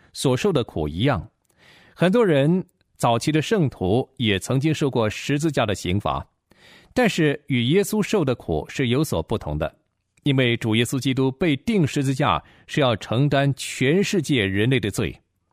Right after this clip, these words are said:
在遇到困难和痛苦的时候，我们必然会尽可能的要逃避。然而，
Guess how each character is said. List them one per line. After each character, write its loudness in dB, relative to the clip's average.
在 2
遇 2
到 4
困 0
难 4
和 0
痛 0
苦 -4
的 0
时 -4
候， -2
我 4
们 4
必 -2
然 2
会 0
尽 0
可 -2
能 0
的 0
要 2
逃 -2
避。 -4
然 2
而， 2